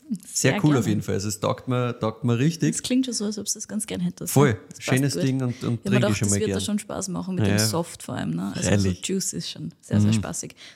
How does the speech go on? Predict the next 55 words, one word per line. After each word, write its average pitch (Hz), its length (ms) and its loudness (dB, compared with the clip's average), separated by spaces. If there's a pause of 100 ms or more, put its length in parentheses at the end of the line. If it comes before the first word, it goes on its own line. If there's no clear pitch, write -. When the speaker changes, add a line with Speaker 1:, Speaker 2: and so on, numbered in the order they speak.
Speaker 2:
Du - 60 -4
hast 202 140 0
zwar 196 100 -2
jetzt 185 180 -4
nicht 185 240 -8
groß 175 300 0
Gerbstoff, 180 480 -4
gegen 180 180 -6
den 185 120 -2
du 180 60 -4
kämpfen 175 340 -4
kannst, 175 320 -4
aber 170 80 -6
du 170 60 -4
hast 175 100 -2
da 170 100 -8
ordentliche 175 460 -4
Säure 175 300 -6
mit 175 200 -6
dabei 165 300 -4
und 170 100 -4
so 170 80 -6
strukturtechnisch 175 920 -6
macht - 240 -8
das 143 80 -10
einfach 135 180 -8
Spaß. - 420 -4
Speaker 1:
Voll. 104 220 6 (320)
Speaker 2:
Und 175 60 2
Speaker 1:
Voll. - 100 6
Speaker 2:
zwar 170 160 4
richtig - 560 -6
Spaß - 380 -4
Speaker 1:
Es 123 80 10
Speaker 2:
und 127 40 10
Speaker 1:
macht 127 140 8
Speaker 2:
nicht - 40 -2
nur 123 60 4
so 131 40 6
ein - 20 4
Speaker 1:
richtig 151 180 0
Speaker 2:
bisschen. - 180 2
Speaker 1:
Spaß 107 180 0
und 127 100 -2
gleichzeitig 110 440 0
ist 107 100 0
es 110 100 -2
trotzdem 107 480 2 (880)
alles 110 280 6
andere 104 580 2
als 98 180 -2
einfach. - 460 -4
Ne? 98 200 2
Also 92 180 -4
das - 80 -6